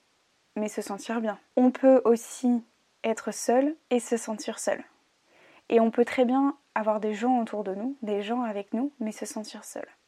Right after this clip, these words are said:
J'espère que vraiment c'est clair pour vous. Quelle est la différence entre les deux ? Qu'est-ce que c'est qu'être seul au final ? Être seul, ce que j'entends par être seul pour moi,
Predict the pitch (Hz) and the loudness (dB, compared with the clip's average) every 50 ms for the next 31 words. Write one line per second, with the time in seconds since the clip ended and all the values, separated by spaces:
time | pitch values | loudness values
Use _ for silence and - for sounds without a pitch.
0 | _ _ _ _ - - 214 - - 247 247 - 226 202 202 202 208 214 226 247 | _ _ _ _ -18 -18 -6 -4 -4 -4 -2 -4 -8 -8 -4 -2 -2 -2 -2 -4
1 | 240 - 220 - - 233 220 - - - 214 196 196 190 190 - - - _ _ | -4 -6 -8 -8 -8 -10 -10 -10 -10 -10 -10 -10 -10 -12 -14 -16 -20 -20 _ _
2 | _ - 254 269 285 269 240 226 208 214 - - 226 214 214 220 - - - - | _ 2 6 8 10 10 8 6 4 0 -2 -2 -2 -2 -2 -6 -10 -12 -16 -14
3 | - - - 196 - - 208 196 202 190 180 - - _ _ _ _ _ _ _ | -10 -10 -10 -10 -6 -6 -4 -4 -4 -6 -8 -10 -14 _ _ _ _ _ _ _
4 | _ 240 226 226 - 233 220 - 269 254 - 214 208 - - 202 - - - - | _ -2 -2 -2 -2 -6 -4 -2 -2 -2 -2 -4 -8 -8 -12 -14 -14 -14 -16 -8
5 | - 214 202 190 196 185 - - - 190 190 226 - - _ _ _ _ _ _ | -8 -6 -6 -6 -12 -14 -16 -16 -16 -14 -16 -16 -18 -20 _ _ _ _ _ _
6 | _ - - - _ - _ _ 220 214 - - - 220 214 - - 240 254 285 | _ -20 -20 -20 _ -20 _ _ -2 0 0 -2 -4 -4 -4 0 2 4 4 4
7 | 294 294 - - 220 202 208 208 - 233 233 226 226 214 214 208 208 - - 208 | 4 2 -2 -6 -8 -8 -8 -6 -6 -6 -4 -4 -4 -4 -4 -6 -8 -10 -14 -12
8 | - - 220 233 240 - - 226 214 214 208 208 208 240 285 | -6 -4 -4 -4 -4 -6 -8 -8 -8 -4 -4 -4 -4 -6 -8